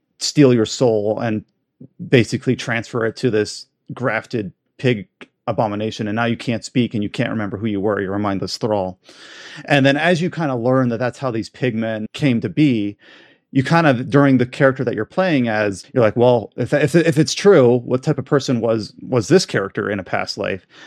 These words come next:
And you end up meeting his ex-lover, and basically you, you learn that you were a terrible person to her, and she hates you, and she wants you to leave, and you ask for forgiveness, and she basically says, "No, you don't deserve it." And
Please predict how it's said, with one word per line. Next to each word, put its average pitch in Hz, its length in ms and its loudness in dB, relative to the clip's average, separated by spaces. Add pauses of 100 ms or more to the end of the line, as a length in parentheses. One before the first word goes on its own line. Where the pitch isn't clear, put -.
(100)
And 123 100 2
you 127 80 8
end 139 140 6
up 123 60 4
meeting 120 440 4 (300)
his 156 220 8
ex-lover, 113 720 0
and 110 280 0
basically 120 720 2
you, 113 280 -2
you 127 120 4
learn 123 200 2
that 113 100 0
you 117 140 0
were 113 120 2
a 110 60 -2
terrible 113 320 -2
person 135 380 0
to 117 80 0
her, 101 200 -2
and 101 140 -4
she 107 100 -6
hates 110 280 -4
you, 95 180 -4
and 95 100 -4
she - 120 -8
wants 101 260 -8
you 104 60 -6
to 95 80 -6
leave, 95 400 -4
and 98 160 -6
you 101 100 -2
ask 107 220 -2
for 110 80 -8
forgiveness, 98 580 -4
and 101 100 -6
she - 120 -8
basically - 260 -8
says, 92 220 -12
"No, 104 240 0
you 98 100 -4
don't 92 140 -8
deserve 95 340 -2
it." 101 220 -6
And 104 200 -4